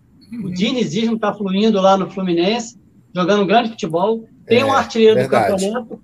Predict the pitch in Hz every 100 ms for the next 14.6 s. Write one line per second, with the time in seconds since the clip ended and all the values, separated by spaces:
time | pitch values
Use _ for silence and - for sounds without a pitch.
0 | _ - 196 185 151 - _ _ _ _
1 | _ - 185 180 170 - _ 180 165 151
2 | - 220 277 269 254 254 - - _ _
3 | - 185 180 - 208 202 202 190 160 180
4 | 175 156 214 233 180 190 190 180 - -
5 | - _ _ 240 285 285 285 302 - 247
6 | 202 - - _ _ _ _ _ _ -
7 | - 196 - 160 143 139 151 139 - 147
8 | 127 - 175 240 294 - 220 233 - 190
9 | 247 247 196 - 202 233 151 208 294 -
10 | 240 196 180 180 180 170 170 - 170 165
11 | 170 175 202 214 214 262 294 - - _
12 | _ _ - - _ _ _ _ _ _
13 | _ 185 - 214 233 269 233 208 240 226
14 | 254 240 - 214 240 254